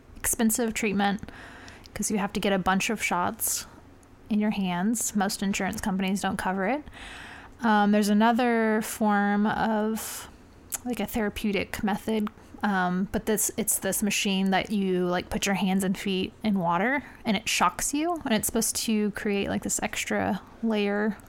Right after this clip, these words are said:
of protective skin. So basically it just traps <laughs> the, the sweat in. But that's, that's the only forms of treatment I know of.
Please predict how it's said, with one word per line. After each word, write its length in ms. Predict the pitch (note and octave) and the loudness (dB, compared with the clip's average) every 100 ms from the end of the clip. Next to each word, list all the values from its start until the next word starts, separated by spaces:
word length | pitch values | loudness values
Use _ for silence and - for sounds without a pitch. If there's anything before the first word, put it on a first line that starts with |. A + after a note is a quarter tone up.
| - - | -16 -8
of 120 | A#3 | -6
protective 420 | - A#3 A3 A#3 | -4 -4 -2 -2
skin. 440 | - - A3+ C4+ D4 | -2 0 2 2 0
So 180 | - A3 | 0 2
basically 320 | A3+ A3 F#3+ | 2 2 2
it 60 | |
just 180 | F3+ - | 0 0
traps 340 | - F3+ - - | 2 2 2 2
<laughs> 120 | - | 2
the, 140 | G3+ - - | 2 -2 -4
the 80 | G#3+ | -2
sweat 240 | - G3 | 0 0
in. 240 | - F3+ A3 - - - - | 0 0 -2 -4 -8 -10 -2
But 140 | G#3+ | 4
that's, 380 | A#3+ A#3+ A#3+ - - - - | 8 8 6 -2 -4 -20 -6
that's 360 | A#3+ G#3 B3+ C#4 | 0 6 6 6
the 80 | F4 | 4
only 280 | F4 D#4+ C#4 | 6 4 4
forms 680 | B3+ A#3+ A3+ A3+ - - - - - | 4 6 6 2 0 -2 -6 -14 -4
of 500 | G3+ G3+ G3 F#3+ - | 0 0 0 -4 -10
treatment 420 | F3+ A3+ G3 D#3+ D#3 | -4 -2 -2 -2 -2
I 100 | D3 | -2
know 180 | C#3+ | -2
of. 340 | - D3 G#3 | -2 -4 -6